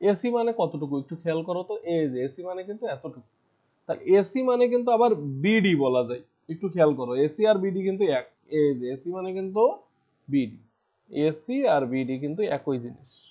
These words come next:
সমান। একটু চিত্রে খেয়াল করলে বুঝতে পারবা। তাহলে বিডি মানে কিন্তু আমরা জানতাম, বিডি মানে ওয়াই প্রাইম sin theta। তাইলে এখানে আমরা ওয়াই প্রাইম sin theta বলে দিতে পারি। আশা করি কোনো সমস্যা নাই।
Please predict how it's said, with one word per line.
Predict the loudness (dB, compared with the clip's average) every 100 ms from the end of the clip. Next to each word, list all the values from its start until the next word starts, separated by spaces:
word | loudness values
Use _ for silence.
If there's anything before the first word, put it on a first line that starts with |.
| -4
সমান। | 0 2 0 -8 _ _ -8
একটু | -8 -4
চিত্রে | -4 -2 0
খেয়াল | 2 2
করলে | 2 2 0
বুঝতে | -4 -2
পারবা। | -2 -2 -6 -10 _ _ _ 6
তাহলে | 8 10 10 10 8 4
বিডি | 4 4 4
মানে | 4 4
কিন্তু | 4 2
আমরা | 4 4 4
জানতাম, | 0 -4 -10 0
বিডি | 0 2 0
মানে | 2 2 2 0 -12 _ _ _ _ 4
ওয়াই | 6 6 4
প্রাইম | 4 4 2 -2
sin | -4 -8 -10
theta। | -14 -8
তাইলে | -4 0 0
এখানে | 0 0 0
আমরা | 2 4 4 -2 _ _ _ _ _ -6
ওয়াই | 0 0 -2 -4
প্রাইম | -2 0 -2 -4
sin | -6 -8 -8
theta | -8 -8
বলে | -8 -10
দিতে | -10 -12
পারি। | -12 _ _ _ _ _ _ -2
আশা | 0 0
করি | 0 0 -4 _ _ _ _
কোনো | -2 -2 -2
সমস্যা | -6 -10 -6 -6 -6 -10 _ _ _ -20
নাই। | -20